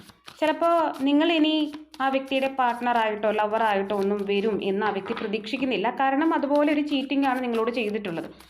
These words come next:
ഫ്രണ്ടായിട്ടെങ്കിലും നിങ്ങൾ കൂടെ ഉണ്ടാകണം. അതിനു വേണ്ടി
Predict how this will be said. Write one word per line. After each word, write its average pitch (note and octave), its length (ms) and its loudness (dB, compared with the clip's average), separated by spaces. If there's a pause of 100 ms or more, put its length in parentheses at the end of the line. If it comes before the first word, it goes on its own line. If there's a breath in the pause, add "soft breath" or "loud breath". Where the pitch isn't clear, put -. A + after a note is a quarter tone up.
(280 loud breath)
ഫ്രണ്ടായിട്ടെങ്കിലും A#3+ 920 -2 (460)
നിങ്ങൾ F#3 200 -4 (120)
കൂടെ G3 340 -2
ഉണ്ടാകണം. F3 420 -2 (560 loud breath)
അതിനു D4 320 2
വേണ്ടി C#4 180 0